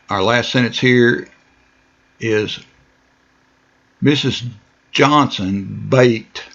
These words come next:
hear that, baked an apple pie for the potluck.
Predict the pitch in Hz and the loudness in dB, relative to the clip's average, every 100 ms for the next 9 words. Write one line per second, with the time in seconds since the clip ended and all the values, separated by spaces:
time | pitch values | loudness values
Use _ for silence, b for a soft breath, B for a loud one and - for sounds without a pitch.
0 | _ 110 113 117 113 107 117 131 - - | _ -2 0 0 -2 -2 0 0 -4 -14
1 | - - _ 113 107 127 123 127 131 - | -14 -18 _ -10 -6 -4 -4 -6 -8 -2
2 | 123 110 104 104 110 - - 107 107 110 | 2 2 2 0 -4 -12 -4 -2 0 -2
3 | - - 113 113 - 90 92 92 - | -4 -2 -2 -4 -8 -6 -6 -6 -10